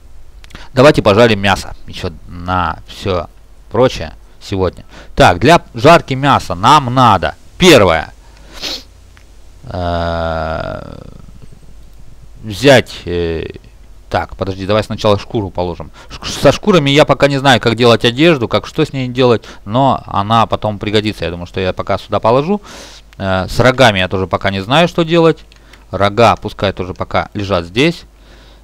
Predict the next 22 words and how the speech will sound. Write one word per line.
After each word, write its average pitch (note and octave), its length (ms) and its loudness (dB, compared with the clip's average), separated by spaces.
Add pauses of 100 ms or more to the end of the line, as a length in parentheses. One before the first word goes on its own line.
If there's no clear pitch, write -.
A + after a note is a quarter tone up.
(160)
Э, E2 600 -8
череп F#2+ 320 -6
я E2+ 80 -10
не E2+ 120 -10
взял. C#3 320 2 (240)
Мясо. G#2+ 380 -2 (440)
Мясо C3+ 340 -2
мы A#2+ 140 -2
положим A#2 340 0
возле A2+ 240 2
костра. G#2+ 440 -2 (1040)
Э, F2 180 -8
вот G2+ 180 -8
тут - 160 -16
вот F#2 100 -16
положим G#2+ 340 -2
мясо. E3+ 320 0 (880)
И D3+ 200 0
возьмём G#2+ 380 0
дрова. F#2+ 380 4 (1120)
Дрова. A#2 720 4 (960)
Потом, A2 520 0